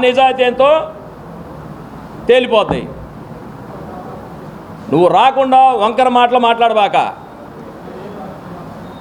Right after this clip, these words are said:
ప్రమాణం అని అన్నావు కదా నువ్వే, టీవీ నైన్ డిబేట్లో అన్నావు, రా, ఎప్పుడంటే అప్పుడు. నీకు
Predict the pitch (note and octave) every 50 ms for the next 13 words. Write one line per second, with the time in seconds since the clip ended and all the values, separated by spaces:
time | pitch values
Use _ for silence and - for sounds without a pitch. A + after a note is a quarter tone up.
0 | - - - - - - - - - - - F3 F#3+ - - - - - - -
1 | - - - - - - - - - - D#3+ F#3+ A#3 B3+ C4+ C4+ C4+ C4+ C4+ C4
2 | B3 B3+ C4+ C4+ C4+ C4 C4+ C4+ C#4 C4+ C4+ C4+ C4+ C#4 C#4+ C#4+ C#4+ C#4 C4 -
3 | - - - - - - - - - - - - - - - - - - - -
4 | - - - - - - - - - - - - - - - - - - - -
5 | - - - - - - - - - - - - - F#3+ A3+ B3 B3 B3 B3+ B3
6 | B3 A#3 A#3+ A#3+ B3+ B3+ B3+ B3 B3 B3 A#3+ A#3+ B3 B3 B3+ C4 B3+ - - -
7 | - - - - - - - G#3 B3+ D4 B3+ G3 - - - - - - - -
8 | - - - - - - - - - - - - - - - - - - - -
9 | - - - - - - - - - - - - - - - - - - - -
10 | - C3+ F3+ G#3+ G#3 B3 C4 B3 C4 C4 C4 C#4 B3+ - - G3+ E3+ C#3+ A#2 F#2
11 | - - - - - - - - - - - - - - - - - - - -
12 | - - - - - C3+ G3 B3+ A#3